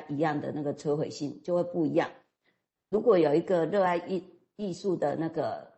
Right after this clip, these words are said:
呃，狂热者啦，那他可能就会把这一幅画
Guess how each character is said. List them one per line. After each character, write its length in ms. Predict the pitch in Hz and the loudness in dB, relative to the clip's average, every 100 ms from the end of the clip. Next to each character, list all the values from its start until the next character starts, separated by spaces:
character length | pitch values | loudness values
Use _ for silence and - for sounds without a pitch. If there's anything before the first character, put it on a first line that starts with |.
| _ _ _ | _ _ _
呃， 300 | - 143 127 - _ _ | -6 -4 -4 -8 _ _
狂 300 | - 156 202 | -4 0 4
热 160 | 208 | 4
者 160 | 151 - - | 4 -2 -6
啦， 140 | 73 - _ _ _ | -12 -16 _ _ _
那 180 | 233 240 | -6 -4
他 140 | 247 | -4
可 160 | 247 151 | -6 -8
能 180 | 143 | -6
就 200 | 143 196 | -4 -2
会 180 | 196 170 - | 2 0 -2
把 140 | - 117 | -14 -6
这 80 | 175 | -2
一 80 | 170 | -2
幅 160 | 143 135 | -4 -8
画 320 | 151 143 | -8 -10